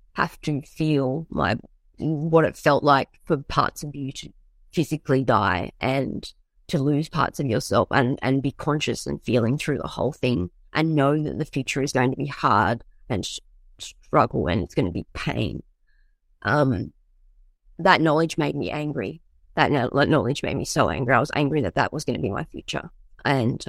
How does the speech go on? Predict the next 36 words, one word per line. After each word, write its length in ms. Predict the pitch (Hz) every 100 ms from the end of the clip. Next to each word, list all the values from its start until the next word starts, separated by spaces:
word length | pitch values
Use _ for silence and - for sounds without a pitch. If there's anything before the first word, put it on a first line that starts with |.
| -
I 100 | 156
couldn't 380 | - 151 139
do 100 | 113 -
anything 400 | 131 127 - 110
about 300 | 113 82 92
it. 60 | -
I 80 | 104
was 180 | 127 -
powerless. 600 | - 95 69 - - - _ _ _ _ _ _ -
Um, 440 | 135 131 135 151 - _ _
and, 280 | 120 143 147
but 260 | 175 135 -
the, 500 | 180 180 170 156 156 - _ -
what, 320 | 190 - -
what 180 | 202 - _ _ -
helped 260 | 202 170
pull 140 | 185 185
me 160 | 156
out 160 | 160 180
of 100 | 175
it 100 | 127
is 420 | 151 147 151 - _ _ _ _ _ _ _ _ _ _ _ _
I 100 | 165
noticed 600 | 175 175 202 180 - - - _ _ _ _ _
how 640 | - 175 165 156 147 135 - _ _ _ _ _ _ _ -
the 200 | 185 165
effect 300 | 160 170 170
of 60 |
this 200 | 160 165 -
rage, 340 | 160 165 175 -
anger, 240 | 160 160
sullenness, 680 | 156 - 151 165 160 160 160
I 60 | 151
was 120 | 160
just, 180 | 180 180
you 180 | 151